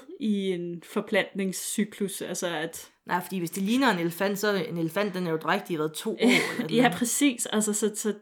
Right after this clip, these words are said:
Speaker 1: måske
Speaker 2: Jeg ved meget om elefanter, åbenbart.
Speaker 1: Jamen, det, øh, det er kun godt at vide ting om elefanter.
Speaker 2: Hvorfor ved jeg det?
Speaker 1: Men,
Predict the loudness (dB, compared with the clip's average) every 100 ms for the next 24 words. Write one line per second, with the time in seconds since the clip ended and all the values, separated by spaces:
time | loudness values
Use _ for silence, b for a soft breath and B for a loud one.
0 | -2 0 2 6 6 6 6 6 4 0
1 | 0 0 2 0 4 4 6 4 0 4
2 | 4 2 0 B B -4 0 4 6 6
3 | 2 2 0 2 -2 0 -4 -4 -6 -8
4 | -10 -18 -18 _ _ _ B B B B
5 | B -20 _ _ _ -8 -6 -2 -2 4
6 | 8 8